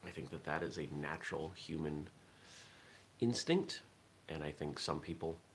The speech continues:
are better at managing that status than others. One more.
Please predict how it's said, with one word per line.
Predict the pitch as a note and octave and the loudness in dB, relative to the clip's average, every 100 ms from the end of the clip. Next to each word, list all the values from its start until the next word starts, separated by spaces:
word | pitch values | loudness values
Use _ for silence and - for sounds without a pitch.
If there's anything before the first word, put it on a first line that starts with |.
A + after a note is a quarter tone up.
| - - - - - - E2+ | -20 -20 -20 -20 -20 -8 -2
are | D#2+ | 0
better | - - D#2+ - | 0 0 0 0
at | D2 - - - - - - - - - | -4 -4 -10 -20 -20 -20 -20 -20 -20 -4
managing | F2 F2 F#2+ C3+ C#3 D3+ - - - - | 2 4 4 4 2 0 -12 -20 -20 -4
that | - - | -2 0
status | - - D#3+ F3 - - - - - - - - - - | 0 4 4 4 -4 -8 -16 -20 -20 -20 -20 -20 -20 -10
than | - | -6
others. | C#2+ - - - - - - - - - - - - - - - - - - - - - - - - - - - - - - - - - - - - - - - - - - - - - - - - | -6 -10 -16 -16 -16 -20 -20 -20 -20 -20 -20 -20 -20 -20 -20 -20 -20 -20 -20 -20 -20 -20 -20 -20 -20 -20 -20 -16 -14 -14 -16 -20 -20 -20 -20 -20 -20 -20 -20 -20 -20 -20 -20 -20 -20 -20 -12 -12 0
One | G#2 G#2+ | 6 6
more. | F#2+ | 4